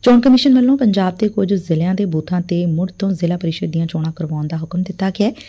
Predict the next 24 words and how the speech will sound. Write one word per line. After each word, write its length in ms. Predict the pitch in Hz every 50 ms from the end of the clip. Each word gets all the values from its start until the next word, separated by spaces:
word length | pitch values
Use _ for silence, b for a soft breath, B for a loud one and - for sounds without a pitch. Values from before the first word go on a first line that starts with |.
| B B B B B 170
ਜ਼ਿਲ੍ਹਾ 200 | 160 202 208 220
ਅੰਮ੍ਰਿਤਸਰ 340 | 202 208 208 - - 220
ਦੇ 140 | 190 - 214
ਬਲਾਕ 440 | 190 170 180 165 165 170 180 175 175
ਸੰਮਤੀ 380 | - - 175 170 165 - 185 180
ਅਟਾਰੀ, 380 | 180 175 160 156 165 180 180
ਜ਼ਿਲ੍ਹਾ 200 | 170 180 165 160
ਬਰਨਾਲਾ 420 | 147 160 151 156 156 151 156 165 165
ਦੇ 140 | 151 165
ਬਲਾਕ 300 | 165 156 160 151 151 156
ਸੰਮਤੀ 280 | - 165 156 147 - 170
ਚੰਨਣਵਾਲ, 560 | 165 - 170 156 156 156 151 151 156 165 190
ਪਿੰਡ 340 | - - 165 156 156 156 151
ਰਾਇਸਰ 460 | 170 151 151 151 160 165 - - 196
ਪਟਿਆਲਾ, 460 | 196 160 - - 156 147 151 165 240 B B B B B B B B 170
ਗਿੱਦੜਬਾਹਾ 520 | 196 196 220 214 190 196 185 180 196 202 202
ਦੇ 260 | 190 - 185 190 196
ਬਲਾਕ 380 | 175 156 156 147 151 170 175
ਕੋਟਭਾਈ, 480 | - - 165 170 165 - - 180 180 180
ਜ਼ਿਲ੍ਹਾ 200 | 175 180 165 160
ਮੁਕਤਸਰ 440 | 156 151 151 - 170 - - - 202
ਸਾਹਿਬ 360 | - - 160 147 143 - 156 -
'ਚ 100 | - -
ਪਿੰਡ 340 | - - 170 160 160 160 170